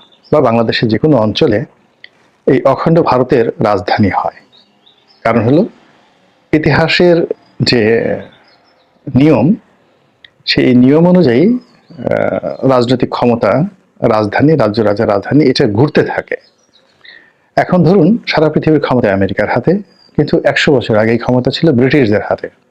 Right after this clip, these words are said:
আবার ব্রিটিশদের আগে এই ক্ষমতা ছিল অটোম্যানদের হাতে, সারা দুনিয়ার ক্ষমতা ছিল অটোম্যানদের হাতে। অটোম্যানদের আগে এই ক্ষমতা ছিল আব্বাসীয়দের হাতে,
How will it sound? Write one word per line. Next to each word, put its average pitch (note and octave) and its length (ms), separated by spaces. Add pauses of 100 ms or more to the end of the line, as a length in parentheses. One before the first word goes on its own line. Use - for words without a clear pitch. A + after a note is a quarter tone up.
(1080)
আবার D3+ 280 (300)
ব্রিটিশদের D#3+ 480 (180)
আগে A#2+ 280 (120)
এই C3 60
ক্ষমতা C#3+ 320
ছিল C3+ 220 (480)
অটোম্যানদের A2 560
হাতে, - 180 (400)
সারা F3 200
দুনিয়ার A2 300
ক্ষমতা A2+ 380 (380)
ছিল B3 160
অটোম্যানদের F#2 480
হাতে। - 200 (1080)
অটোম্যানদের F#3 460
আগে B2+ 260 (680)
এই D#3 140
ক্ষমতা G#2+ 460 (340)
ছিল - 240 (880)
আব্বাসীয়দের G#2 680
হাতে, - 180